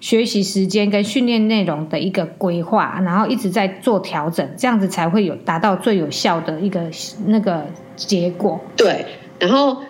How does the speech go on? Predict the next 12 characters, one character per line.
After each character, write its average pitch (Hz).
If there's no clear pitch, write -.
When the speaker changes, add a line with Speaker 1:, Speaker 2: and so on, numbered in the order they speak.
Speaker 2:
再 349
来 202
是 226
第 392
五 240
个 185
教 262
养 156
的 156
迷 156
思， -
赞 302